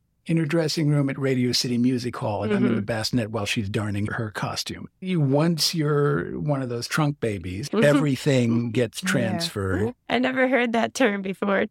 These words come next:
Speaker 1: It's literally a vaudeville thing. You
Speaker 2: Mm.
Speaker 1: travel the country go, doing one night or six shows a day, you know, that kind of thing. You just become part of that world and you absorb. And for all intents and purposes, your children will be able to pass on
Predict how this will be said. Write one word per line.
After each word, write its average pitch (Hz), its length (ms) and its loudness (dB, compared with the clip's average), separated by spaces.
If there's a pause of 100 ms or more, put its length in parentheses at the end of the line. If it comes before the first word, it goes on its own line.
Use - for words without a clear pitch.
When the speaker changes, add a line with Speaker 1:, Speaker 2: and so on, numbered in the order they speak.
(120)
Speaker 1:
It's 175 320 0
literally 180 540 6
a 156 40 2
vaudeville 143 540 4
thing. 120 300 0
You 233 100 6
Speaker 2:
Mm. 220 60 0
Speaker 1:
travel 147 360 2
the 131 100 -2
country 147 520 0
go, 139 260 -2
doing 127 420 2
one 135 240 2
night 131 240 2
or 123 120 0
six - 280 -4
shows 120 320 -2
a 117 100 -8
day, 113 520 -2
you 143 60 2
know, 101 180 0
that 131 260 -4
kind 123 220 -2
of 104 100 -6
thing. 120 280 -8 (120)
You 127 440 2
just 127 320 0
become 120 340 0
part 113 300 -2
of 95 100 -6
that 92 240 -4
world 143 380 0
and 110 120 0
you 98 200 -2
absorb. 87 580 -4 (140)
And 123 340 0
for 113 240 -2
all 127 180 2
intents 135 440 -2
and 113 100 -2
purposes, 143 720 -4 (240)
your 143 240 2
children 127 500 0
will 131 160 -2
be 131 160 -2
able 131 220 -2
to - 100 -10
pass 143 420 -2
on 123 380 0